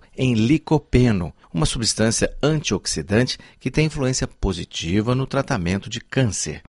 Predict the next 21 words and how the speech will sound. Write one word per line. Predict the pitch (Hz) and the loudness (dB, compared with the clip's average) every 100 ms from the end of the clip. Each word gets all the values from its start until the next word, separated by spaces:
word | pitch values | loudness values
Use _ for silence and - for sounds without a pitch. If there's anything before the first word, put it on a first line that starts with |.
| _ - - | _ -20 -10
Isso | 82 80 95 - 151 - | -4 -2 0 0 0 -2
porque | - 139 - 87 98 - | -2 -2 -2 -2 -2 0
o | 107 | 0
licopeno, | 95 135 139 147 - 92 104 127 139 - _ _ - | 2 0 0 -4 0 0 2 0 -6 -12 _ _ -4
pigmento | 185 202 123 127 135 - - | 0 2 6 6 6 2 -4
que | 127 | -2
dá | 107 107 | 0 -2
cor | - 101 110 110 | 0 2 4 4
ao | 95 | 2
tomate, | - 90 87 95 95 - - - - | 0 -2 0 0 0 -6 -10 -14 0
é | - | 2
considerado | - 170 170 156 117 107 | 2 -4 -2 0 2 2
eficiente | 104 - 98 98 92 90 | 0 -4 -4 -4 -4 -6
na | |
prevenção | 87 95 87 80 - 120 98 | -4 -4 -4 -4 0 0 0
do | |
câncer | 95 139 120 98 82 | 0 0 2 0 -6
de | 78 92 | -6 -6
pulmão | 101 98 135 98 - - - | -2 4 4 2 -4 -20 -4
e | 107 | 0
no | 110 131 | 4 2